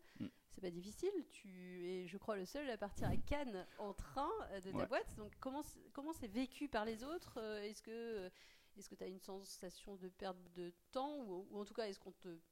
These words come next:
Speaker 2: le reproche ?
Speaker 1: Euh, alors Cannes, maintenant, ça, euh, Ils sont plus rares à y aller en avion parce que, f-, franchement, c'est cinq heures de Paris, donc, euh, donc, et puis t'arrives dans la ville de Cannes, donc c'est hyper pratique.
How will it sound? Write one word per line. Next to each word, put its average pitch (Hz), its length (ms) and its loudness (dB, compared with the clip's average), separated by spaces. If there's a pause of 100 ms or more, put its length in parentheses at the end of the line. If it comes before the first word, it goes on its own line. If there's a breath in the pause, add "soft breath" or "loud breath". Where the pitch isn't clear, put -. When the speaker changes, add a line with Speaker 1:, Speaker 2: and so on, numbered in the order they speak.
(220)
Speaker 2:
le 180 100 -8
reproche ? 220 560 0 (1040 loud breath)
Speaker 1:
Euh, 117 300 12
alors 117 240 8
Cannes, 151 260 12
maintenant, 135 360 12
ça, 127 160 4
euh, 95 1040 4 (520)
Ils - 80 -8
sont - 160 -4
plus - 240 0
rares 160 240 12
à 127 80 12
y 131 80 12
aller 131 120 12
en 131 120 12
avion 135 220 12
parce 120 140 8
que, 113 100 6
f-, - 120 0 (100)
franchement, - 440 2
c'est 113 120 2
cinq 113 260 4
heures 117 80 10
de 107 80 8
Paris, 123 300 8
donc, 107 220 0
euh, 95 220 -2
donc, 98 360 -8
et 113 80 -6
puis - 100 -4
t'arrives 110 280 4
dans 107 120 6
la 110 100 8
ville 110 220 4
de 107 120 4
Cannes, 117 460 6 (180)
donc - 220 -4
c'est - 140 0
hyper - 260 0
pratique. - 380 -2